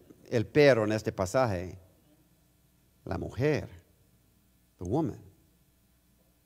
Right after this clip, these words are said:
Calls her dog. Llama la per-, uh, la llama perra. Now, let me just say, dogs are not the lovable pets that we have in our culture today.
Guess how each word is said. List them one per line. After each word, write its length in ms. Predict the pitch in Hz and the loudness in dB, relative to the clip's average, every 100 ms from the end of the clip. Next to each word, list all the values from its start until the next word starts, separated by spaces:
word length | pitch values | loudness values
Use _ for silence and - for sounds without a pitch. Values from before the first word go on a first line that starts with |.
| _ _ _ _ _ _ _ - | _ _ _ _ _ _ _ -4
Calls 320 | 123 127 127 | 0 0 0
her 140 | 98 | -4
dog. 520 | 80 110 139 85 - - - _ _ _ _ _ _ _ _ _ _ | -2 0 0 -4 -8 -14 -20 _ _ _ _ _ _ _ _ _ _
Llama 240 | 101 95 | -2 2
la 120 | 104 | 2
per-, 360 | 117 143 147 127 | 2 0 0 -2
uh, 260 | - 95 92 - - - - | -2 -2 -4 -10 -20 -20 -12
la 160 | 98 98 | -2 0
llama 480 | 107 123 120 110 107 | 2 2 2 0 -2
perra. 440 | 165 160 92 55 - - _ _ _ _ _ _ _ 147 | -4 -4 -4 -10 -16 -20 _ _ _ _ _ _ _ 2
Now, 200 | 143 - - - _ _ | 2 0 -14 -20 _ _
let 80 | 156 | 0
me 60 | 175 | 2
just 100 | 143 | 2
say, 100 | 160 | 2
dogs 520 | 127 160 165 139 127 | 8 10 10 10 4
are 80 | 139 | 4
not 240 | 147 147 | 6 6
the 60 | 123 | 4
lovable 460 | 127 131 135 120 | 6 6 2 -2
pets 480 | 117 - 123 135 - | -2 4 4 4 0
that 120 | 123 | -4
we 140 | 107 113 | -2 0
have 400 | 104 113 120 117 | 4 6 6 4
in 80 | 110 | 0
our 120 | 107 | 0
culture 440 | - 113 110 123 | -2 -4 -2 -6
today. 560 | 117 107 101 107 139 | -4 0 2 2 0